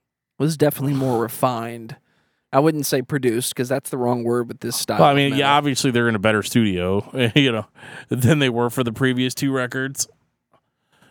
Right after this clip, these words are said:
Speaker 2: which is great. But, uh, and I think, I think that's where this record was really able to pummel you. But you do get a little bit more atmosphere, um, on this record,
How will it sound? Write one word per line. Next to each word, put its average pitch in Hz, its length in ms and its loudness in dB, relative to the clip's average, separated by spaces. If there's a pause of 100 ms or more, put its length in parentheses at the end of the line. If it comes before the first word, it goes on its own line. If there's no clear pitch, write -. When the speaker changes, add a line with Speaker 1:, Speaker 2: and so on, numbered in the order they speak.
Speaker 2:
which - 160 -2
is 98 140 -2
great. 101 340 0 (120)
But, 104 360 0
uh, 101 300 2 (580)
and 120 120 4
I 131 80 4
think, 156 240 0
I 135 100 2
think 143 160 0
that's 131 220 0
where 127 180 4
this 113 180 2
record 120 280 4
was 104 120 0
really 110 200 4
able 104 160 0
to 92 40 -6
pummel 117 380 0
you. 104 160 0
But 104 220 -2
you 135 80 2
do 143 220 6
get 147 180 4
a 120 40 0
little 113 220 4
bit 107 140 -2
more 107 180 2
atmosphere, 104 880 -2 (760)
um, 98 640 0 (240)
on 123 220 4
this 120 200 0
record, 117 520 2